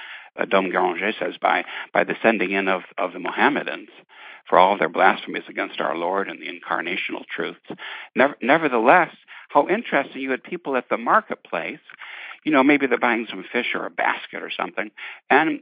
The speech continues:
they're discussing, uh, hypostasis and what that means and the nature of a person or the nature of the word nature and Greek philosophical terms, and as they may or may not be used for, for theology, and, and was, was, was Jesus Christ a creature or not?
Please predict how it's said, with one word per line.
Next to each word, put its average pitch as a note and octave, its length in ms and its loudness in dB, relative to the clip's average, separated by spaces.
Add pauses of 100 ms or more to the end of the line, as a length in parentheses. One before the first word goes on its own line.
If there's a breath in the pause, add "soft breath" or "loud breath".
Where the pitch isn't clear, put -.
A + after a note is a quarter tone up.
they're E3 180 0
discussing, D3+ 800 0 (420 loud breath)
uh, - 260 0
hypostasis A#2 880 -2
and G#2+ 100 -8
what G#2+ 140 -4
that - 220 2
means G#2+ 460 -6
and G2 180 -8 (260 loud breath)
the G#2 60 -2
nature G#2 340 -2
of F#2+ 100 -2
a G2+ 120 2 (200)
person G#2+ 400 2
or F#2 120 2
the F#2 80 0
nature G#2 320 0
of F#2+ 80 0
the F#2+ 60 -2
word G2 260 2
nature F#2+ 500 0
and F#2 100 0 (240 loud breath)
Greek B2 260 2
philosophical G#2 640 2
terms, G2 360 -2
and F2+ 120 -8
as F2 100 -10
they F#2+ 100 -8
may F#2 140 -8
or F2+ 100 -6
may F#2 140 -10
not F#2+ 220 -4
be F2+ 80 -10
used F#2 260 -12
for, F2+ 160 -12 (260 loud breath)
for F#2 220 -6
theology, F#2+ 580 0
and, F2+ 140 -6 (400 loud breath)
and F#2+ 300 0 (120)
was, G2+ 240 6 (240)
was, G2+ 220 0 (320)
was G2 180 -6 (140)
Jesus F#2+ 340 -8
Christ F#2 280 -6
a - 20 -8
creature G2 480 -6
or D#2+ 40 -10
not? G2+ 200 0